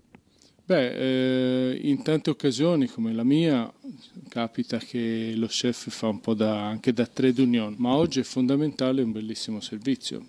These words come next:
perché è inutile fare dei bellissimi piatti e poi vengono serviti male, in tempistiche sbagliate,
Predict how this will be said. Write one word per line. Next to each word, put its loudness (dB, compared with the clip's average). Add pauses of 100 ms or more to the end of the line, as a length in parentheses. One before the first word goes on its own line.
perché -8 (600)
è 0
inutile 0
fare 0
dei 2
bellissimi 2
piatti -2
e -2
poi -2
vengono 0
serviti -2
male, 2
in -6
tempistiche -4
sbagliate, 0